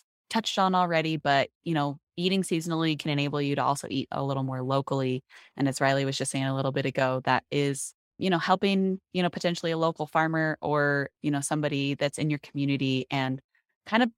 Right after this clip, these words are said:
boosting the local economy in general, because, you know, then you're spending your money locally rather than spending it at some big box store. Um, there's also less shipping and packaging waste if you're eating locally. So if you are focused on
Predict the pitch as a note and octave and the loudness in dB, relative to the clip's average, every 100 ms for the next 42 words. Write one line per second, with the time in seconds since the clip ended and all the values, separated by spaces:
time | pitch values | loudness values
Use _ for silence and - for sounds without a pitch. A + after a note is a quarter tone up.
0 | - F#3+ - F3+ E3 D#3+ D3+ D3+ D#3+ D#3 | 0 0 0 0 0 0 2 4 2 2
1 | C#3 - F3 F3+ C#3+ C3+ C3+ C#3+ C#3+ E3 | -2 -2 0 0 0 -2 -2 -2 0 0
2 | D#3+ B2+ B2+ C3 C#3 C#3 C#3+ C3 C#3 C#3 | 0 -2 -4 -6 -8 -4 -4 -2 -2 -2
3 | C#3 - C#3+ C#3 C3+ C3+ C3 C3+ D3 D3 | -4 -2 0 0 0 0 0 0 0 0
4 | D3+ C#3+ C3+ C3 C3+ C3+ C3 - C3+ C3 | 0 2 2 0 0 -4 -4 -2 0 0
5 | C3 C3 - C3 - C3 B2+ C#3 C#3 C3+ | 0 -2 -4 -6 -2 -2 -2 -2 -2 -2
6 | A#2 - C3 B2+ C3+ _ _ _ _ - | -4 -6 -4 -4 -6 _ _ _ _ 0
7 | D#3 D3 C#3 C3+ - D3+ C#3 C#3 D3 C#3 | 4 4 2 -2 -4 0 0 2 0 0
8 | C#3+ C#3 - - - E3 E3 D3+ C3+ C3+ | -2 -2 -6 -6 -6 -4 -2 0 0 -2
9 | C3+ D3 F#3 G3+ G3 G3+ G#3+ - F3+ F#3 | -2 -2 -2 -2 0 0 -2 -4 -4 -2
10 | F#3 F#3+ F#3 F#3 F#3+ F#3+ F#3+ F#3 D3 C#3 | -2 0 0 0 0 0 -2 0 0 0
11 | C3 C#3 C#3+ C#3 C3+ C#3+ D3 C#3+ - - | 0 -4 -2 -2 -2 -4 -6 -4 -6 -4
12 | C3+ C3+ | -4 -6